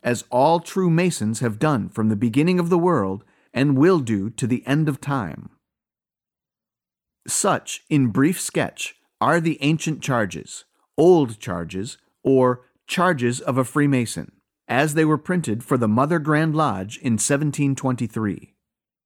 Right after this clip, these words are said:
They were not inventions of Anderson.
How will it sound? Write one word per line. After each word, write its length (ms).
They 100
were 160
not 500
inventions 720
of 240
Anderson. 720